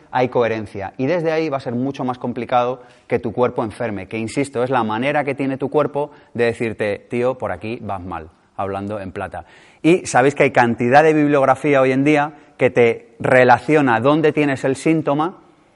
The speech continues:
con cuál es el, el desorden que hay en tu cuerpo a nivel emocional. Si alguien tiene dudas con esto, que me pregunte luego al final y le damos bibliografía.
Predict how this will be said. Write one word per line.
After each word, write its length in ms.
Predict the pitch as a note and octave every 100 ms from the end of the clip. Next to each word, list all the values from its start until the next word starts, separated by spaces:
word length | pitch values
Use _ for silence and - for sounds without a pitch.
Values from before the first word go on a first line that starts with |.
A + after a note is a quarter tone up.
| _ _
con 220 | - C3 B2
cuál 360 | C#3+ D3 D3+
es 300 | C#3+ D3+ - -
el, 460 | B2+ A#2+ A#2 A2 -
el 200 | A2+ A2
desorden 720 | A#2 - C#3+ C#3+ C#3 D3+ D#3 -
que 120 | B2
hay 140 | B2
en 100 | B2+
tu 120 | B2+
cuerpo 280 | A#2 B2+ B2+
a 40 | B2+
nivel 240 | G#2+ G#2+
emocional. 540 | G2+ G2 G2 G2 F2+
Si 120 | E2+ B2
alguien 280 | B2 B2+
tiene 160 | A#2+ A#2
dudas 200 | A2+ A2
con 140 | A2+
esto, 180 | C#3+ C#3+
que 60 | C3
me 100 | G#2+
pregunte 340 | A2 A#2 A#2
luego 140 | A2+ G#2+
al 60 |
final 300 | G#2 A2+ C3
y 20 |
le 100 | A#2
damos 240 | G#2+ G#2+ G#2
bibliografía. 640 | G2+ G2 F#2+ F#2+ G#2+ F#2